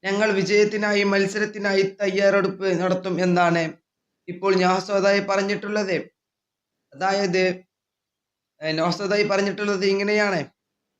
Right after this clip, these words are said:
"മോഹൻ ബഗാൻ ഒരു വലിയ ടീം തന്നെയാണ്, അവരുടെ ബെ-, ബെഞ്ച് സ്ട്രെങ്ത്തും ശക്തമാണ്" എന്നാണ് മൊറോക്കൻ സൂപ്പർ താരമായിട്ടുള്ള നോഹ സദായി പറഞ്ഞിട്ടുള്ളത്.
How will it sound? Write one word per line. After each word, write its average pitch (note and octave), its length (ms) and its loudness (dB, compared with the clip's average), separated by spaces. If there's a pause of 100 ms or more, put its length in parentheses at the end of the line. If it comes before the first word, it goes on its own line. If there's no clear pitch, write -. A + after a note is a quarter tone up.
(300)
"മോഹൻ F3+ 260 -4
ബഗാൻ F#3+ 280 0
ഒരു F#3+ 160 4
വലിയ F#3 300 4
ടീം G3 380 -2
തന്നെയാണ്, G3+ 600 -4 (840)
അവരുടെ F#3 320 2
ബെ-, F#3 260 -2
ബെഞ്ച് F#3 540 2
സ്ട്രെങ്ത്തും G3 800 -4 (300)
ശക്തമാണ്" G3 760 -4 (580)
എന്നാണ് F3+ 460 2 (1000)
മൊറോക്കൻ F#3+ 380 2
സൂപ്പർ G#3 240 -4
താരമായിട്ടുള്ള F#3 1040 0 (300)
നോഹ E3+ 160 -4
സദായി F#3 320 0
പറഞ്ഞിട്ടുള്ളത്. G3 840 0